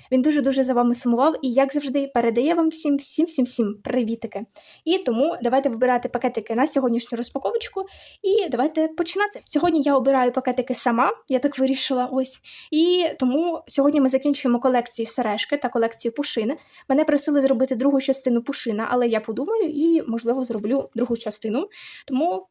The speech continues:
що мене просили. Ось. Колекція Мафія. А, я хочу взяти ось таку ось Барбі. Колекція... прикрашаємо «Айпади». Тут у нас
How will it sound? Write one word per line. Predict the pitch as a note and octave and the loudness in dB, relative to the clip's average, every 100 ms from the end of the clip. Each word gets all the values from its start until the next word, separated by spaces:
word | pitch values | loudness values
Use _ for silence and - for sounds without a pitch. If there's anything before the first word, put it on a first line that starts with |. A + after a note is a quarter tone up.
| _ | _
що | - A#3 B3+ | -10 -6 -4
мене | A3+ A3+ | -4 -4
просили. | A#3+ A#3+ - G3 G#3 | -4 -8 -8 -8 -10
Ось. | A3 G#3 - - - - - - | -10 -12 -12 -16 -20 -20 -20 -6
Колекція | C4+ E4+ - D#4 | -2 -2 0 0
Мафія. | B3 G3 - G#3+ A3 G#4 - - _ _ | 2 0 -4 -6 -4 -6 -10 -20 _ _
А, | D4+ A#3 A3+ A3 | -6 -4 -4 0
я | C#4+ | -2
хочу | F4+ D#4+ D#4+ | 0 -2 -2
взяти | A3+ A#3+ C4+ D4 | -4 -2 -2 -2
ось | C#4 B3+ | -4 -4
таку | - A3 A#3 | -6 -6 -2
ось | C4+ A#3 | 0 0
Барбі. | G3 G3+ F#3+ G3 G#3+ C#4 A4 _ _ _ _ _ _ _ _ _ _ - - _ | -4 -8 -6 -6 -4 -4 -6 _ _ _ _ _ _ _ _ _ _ -20 -20 _
Колекція... | C#4 B3+ D#4+ D#4+ D#4+ D4 D4+ D4+ D#4 - - - _ _ _ _ _ | -4 0 -2 -2 0 0 0 -2 -6 -12 -20 -20 _ _ _ _ _
прикрашаємо | - C#4+ - C#4 A#3 A#3 | -2 -2 0 2 2 2
«Айпади». | D4+ D#4+ A#3 A3+ | 0 0 0 0
Тут | A#3 D4 | -2 -2
у | |
нас | B3 B3+ B3 - | -2 -2 -2 -4